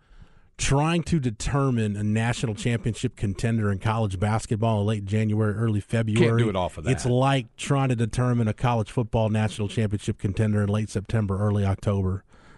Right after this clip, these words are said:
Speaker 1: There's just so much basketball
Speaker 2: Yep.
Speaker 1: left to be played. And so you, you can't get too high, you can't get too low. I've just got a feeling, and, and maybe,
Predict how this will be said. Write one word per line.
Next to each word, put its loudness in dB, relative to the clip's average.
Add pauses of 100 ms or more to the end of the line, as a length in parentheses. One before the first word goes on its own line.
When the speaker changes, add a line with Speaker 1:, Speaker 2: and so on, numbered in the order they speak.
Speaker 1:
There's -4
just -4
so 0
much 0
basketball -2 (160)
Speaker 2:
Yep. 0
Speaker 1:
left 2
to -2
be 0
played. -2 (200)
And -2
so 0 (560)
you, 0 (100)
you 0
can't -2
get -4
too 0
high, 0
you -2
can't -2
get -2
too 0
low. 2
I've -2
just -4
got 0
a 0
feeling, 0
and, -2
and 0
maybe, 0